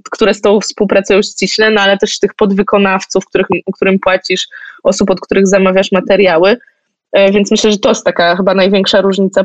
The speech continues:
pracy dla mnie, na, jakby dla siebie, na swoim tak zwanym, a dla kogoś,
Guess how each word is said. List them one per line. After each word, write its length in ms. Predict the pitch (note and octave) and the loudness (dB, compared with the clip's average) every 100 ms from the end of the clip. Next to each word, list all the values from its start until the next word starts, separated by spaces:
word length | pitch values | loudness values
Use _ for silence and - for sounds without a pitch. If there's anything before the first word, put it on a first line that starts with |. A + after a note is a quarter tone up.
| - | -4
pracy 720 | - F#3+ G3 - G3 F#3+ F#3+ G3 - | -4 -2 -2 -2 0 2 2 -2 -2
dla 180 | G3+ F3+ | 0 0
mnie, 240 | E3 D#3+ | -2 -2
na, 320 | F3+ F#3 F3+ G3 | -2 0 0 0
jakby 300 | F#3+ F#3+ F#3 | -2 0 -2
dla 280 | F#3 F#3 G3 | 0 0 0
siebie, 540 | - G#3+ A#3 A3 B3 - - _ _ - - - | 0 2 2 2 0 -2 -20 _ _ -20 -20 -4
na 80 | G3+ | -2
swoim 580 | G3+ - - G#3+ A3+ A#3+ | -2 -4 2 2 2 0
tak 220 | B3 G3 | -2 -2
zwanym, 480 | G#3+ G#3+ A3+ B3 A#3+ | -2 -2 0 0 0
a 100 | G3 | -2
dla 160 | G3 G3 - _ _ | 0 0 -2 _ _
kogoś, 420 | G2+ G2+ - | -2 2 2